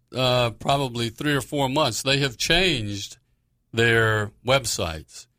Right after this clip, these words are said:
The Movement for Black Lives, M four B L dot org,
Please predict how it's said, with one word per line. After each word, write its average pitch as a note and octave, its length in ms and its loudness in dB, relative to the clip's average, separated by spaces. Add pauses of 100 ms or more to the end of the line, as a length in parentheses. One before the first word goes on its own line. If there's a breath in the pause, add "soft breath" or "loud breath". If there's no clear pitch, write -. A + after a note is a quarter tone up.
(420)
The A2 100 0
Movement D3+ 520 0
for B2 180 -2
Black B2 400 2
Lives, C#3 640 -2
M C3+ 280 0
four C#3 720 0 (240)
B C3+ 220 2
L C3+ 220 4
dot C3 340 2
org, C#3+ 440 -2